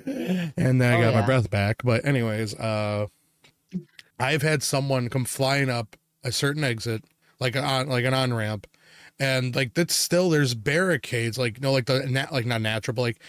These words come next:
Speaker 1: not like construction barricades, but, like, those normal, like, side barricades that they have there for traffic to merge. And then you have those long white lines that where, you know, it's like, "Hey, if it's a solid white line, you are not allowed to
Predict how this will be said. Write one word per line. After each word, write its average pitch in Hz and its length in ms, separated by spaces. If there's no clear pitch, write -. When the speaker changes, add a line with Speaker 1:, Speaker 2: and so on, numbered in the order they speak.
Speaker 1:
not 151 140
like 170 100
construction 131 520
barricades, 117 440
but, 131 80
like, 117 80
those 127 180
normal, 131 400
like, 123 180
side 123 360
barricades 120 420
that 113 100
they 113 100
have 113 240
there 113 260
for 170 440
traffic 113 440
to 131 120
merge. 101 480
And 127 160
then 123 140
you 123 100
have 120 180
those 117 260
long 123 440
white 123 280
lines 131 560
that 113 180
where, 113 100
you 117 120
know, 117 160
it's 113 100
like, 113 140
"Hey, 131 160
if 110 120
it's 127 120
a - 60
solid 135 500
white 131 260
line, 117 300
you 123 160
are 135 100
not 120 220
allowed 113 280
to 120 100